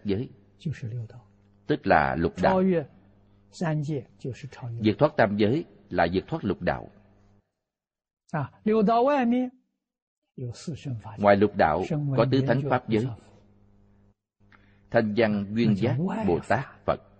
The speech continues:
Speaker 1: đó là
Speaker 2: 三
Speaker 1: ngoại
Speaker 2: 界之
Speaker 1: phạm,
Speaker 2: 外的phạm.
Speaker 1: tức là phàm phu ở ngoài tam giới.
Speaker 2: À, tuy然见
Speaker 1: Tuy đã
Speaker 2: 四端,
Speaker 1: đoạn kiến tư,
Speaker 2: 尘沙未断.
Speaker 1: nhưng chưa đoạn
Speaker 2: Ừ.
Speaker 1: trần sa,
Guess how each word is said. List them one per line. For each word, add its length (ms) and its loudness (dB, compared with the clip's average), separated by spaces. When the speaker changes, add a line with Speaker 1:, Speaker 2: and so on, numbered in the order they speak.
Speaker 1:
đó 120 2
là 120 4
Speaker 2:
三 100 0
Speaker 1:
ngoại 180 0
Speaker 2:
界 40 -2
之 100 -6
Speaker 1:
phạm, 180 -4
Speaker 2:
外 160 -12
的 140 -20
phạm. 280 -20
Speaker 1:
tức 180 0
là 240 2
phàm 200 0
phu 200 0
ở 120 0
ngoài 200 -2
tam 240 -4
giới. 220 -4
Speaker 2:
À, 160 -8
tuy 120 0
然 220 2
见 220 0
Speaker 1:
Tuy 120 6
đã 100 6
Speaker 2:
四 40 4
端, 180 4
Speaker 1:
đoạn 120 -4
kiến 260 0
tư, 180 2
Speaker 2:
尘 220 -8
沙 120 -12
未 120 -10
断. 120 -12
Speaker 1:
nhưng 280 4
chưa 160 0
đoạn 200 4
Speaker 2:
Ừ. 60 -2
Speaker 1:
trần 180 -2
sa, 300 -6